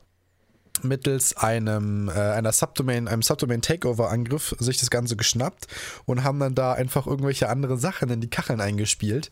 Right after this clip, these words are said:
Das ging jetzt eine ganze Zeit lang, bis, äh, also Golem hat das Ganze auch an Microsoft gemeldet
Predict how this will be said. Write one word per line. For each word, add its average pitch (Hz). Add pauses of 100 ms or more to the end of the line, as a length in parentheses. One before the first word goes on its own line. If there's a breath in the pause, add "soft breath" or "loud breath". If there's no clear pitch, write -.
(480 loud breath)
Das -
ging 170
jetzt 196
eine 139
ganze 139
Zeit 120
lang, 226 (340 loud breath)
bis, -
äh, -
also 131
Golem 143
hat 135
das 117
Ganze 131
auch 120
an 110
Microsoft 135
gemeldet 127